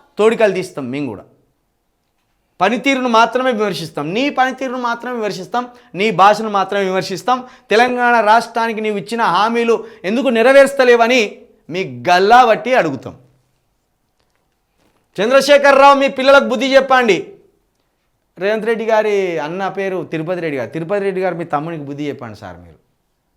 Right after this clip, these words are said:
ఏం మాటలు మాట్లాడతాను సార్ మీ తమ్ముడు? చిన్నప్పటి నుంచి భయంలో పెడతానన్న కొంచెం హద్దులు ఉండేమో. ఏం మాటలు అవి, ఏం బూతులు అవి? ఇది మంచి సంస్కృతి కాదని హితు.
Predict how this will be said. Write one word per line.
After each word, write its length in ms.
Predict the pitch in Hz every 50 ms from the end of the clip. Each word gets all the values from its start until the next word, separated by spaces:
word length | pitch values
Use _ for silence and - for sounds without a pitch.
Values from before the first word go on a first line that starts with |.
| _ _ _ _ -
ఏం 200 | 147 175 202 202
మాటలు 260 | 208 202 190 196 190
మాట్లాడతాను 540 | 190 185 175 151 170 165 156 143 151 147 147
సార్ 180 | 143 147 139 135
మీ 180 | 135 135 135
తమ్ముడు? 440 | 127 131 131 123 120 120 123 123 123 _ _ _ _ _ _ _ _ _ _ _ _
చిన్నప్పటి 420 | - 175 185 202 196 202 208 202
నుంచి 140 | 202 160 180
భయంలో 380 | 156 156 170 175 185 185 190
పెడతానన్న 380 | 185 185 175 151 180 170 170 170
కొంచెం 320 | 160 - 156 143 151 147
హద్దులు 280 | 139 135 127 139 147 151
ఉండేమో. 380 | 143 135 120 117 110 104 95 90 - _ _ _ _ _ _ -
ఏం 220 | 151 165 185 196
మాటలు 300 | 196 185 175 175 170 170
అవి, 160 | 165 170 170
ఏం 240 | 151 139 151 165 156
బూతులు 280 | 147 151 139 147 139 135
అవి? 240 | 127 131 139 - - _ _ _ _ _ _ _ _ _ _ _ _ _ _ _ _ _ _ _ _ _ _ _ _ _ _ _ _ _ _ _ _ _ _ _ _ _ _ _ _ _ _ _ _ _ _ _ _ _ -
ఇది 140 | 190 196 233
మంచి 280 | 214 214 226 202 277
సంస్కృతి 520 | 247 - 269 269 233 - - 269 226 240 220
కాదని 460 | 156 - 240 240 254 262 262 262 254
హితు. 520 | 226 233 180 240 233 202 180 - - -